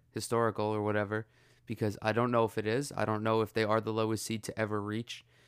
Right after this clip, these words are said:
an N B A Finals, but the fifth seed in the East, I mean, they, they ran through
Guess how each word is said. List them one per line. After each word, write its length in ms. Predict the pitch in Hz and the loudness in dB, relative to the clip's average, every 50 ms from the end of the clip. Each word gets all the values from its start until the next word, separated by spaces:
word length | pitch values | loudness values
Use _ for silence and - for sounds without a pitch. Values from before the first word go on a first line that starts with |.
| _ _ _ _ - | _ _ _ _ -2
an 80 | 117 | 0
N 100 | 113 113 | 0 0
B 140 | 110 113 110 | 2 2 0
A 60 | 110 | 2
Finals, 360 | - 113 113 113 113 110 101 | 4 4 4 4 2 0 0
but 220 | 101 110 104 98 - - - _ | 0 0 -2 -2 -4 -8 -12 _
the 80 | - 107 | -10 -4
fifth 220 | - - 139 - | 0 2 2 2
seed 220 | - - 131 123 | 2 0 2 4
in 100 | 120 113 | 4 4
the 140 | 110 - - | 4 2 2
East, 400 | 117 123 120 110 - - - - _ _ _ _ _ _ _ _ _ _ _ _ _ _ - | 2 2 2 2 0 -4 -8 -12 _ _ _ _ _ _ _ _ _ _ _ _ _ _ -10
I 100 | 95 98 | -10 -8
mean, 240 | 98 98 98 95 - - | -8 -8 -8 -10 -10 -10
they, 220 | - 104 110 98 - - _ _ _ _ _ _ _ _ | -6 -6 -4 -4 -6 -10 _ _ _ _ _ _ _ _
they 320 | 113 113 113 110 107 101 - - | 4 4 4 4 4 0 -4 -6
ran 380 | 98 104 107 117 131 147 143 | -2 2 4 6 6 6 4
through 380 | - - 104 104 101 98 101 | 2 0 -2 -2 -2 -4 -6